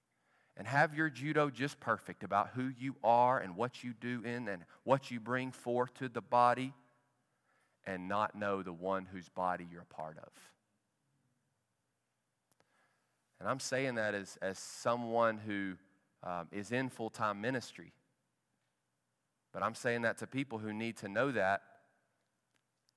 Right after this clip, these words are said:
the goal is not to just get you being the excellent church member.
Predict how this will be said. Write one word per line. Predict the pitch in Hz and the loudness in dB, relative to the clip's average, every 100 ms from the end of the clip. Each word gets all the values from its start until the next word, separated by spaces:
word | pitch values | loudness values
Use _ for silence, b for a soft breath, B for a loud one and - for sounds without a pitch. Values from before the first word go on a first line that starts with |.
| _ 107 | _ -10
the | |
goal | 87 113 143 131 | 4 6 6 4
is | 107 113 | -2 4
not | 123 135 | 6 6
to | 123 | 2
just | 104 120 - | -6 -6 -4
get | 120 113 | -6 -2
you | 123 117 | -4 -2
being | 117 110 | -2 -2
the | 98 101 | 0 2
excellent | 123 - 110 - | 2 0 -6 -2
church | 139 139 - | 0 -2 -2
member. | 101 87 80 | -6 -6 -12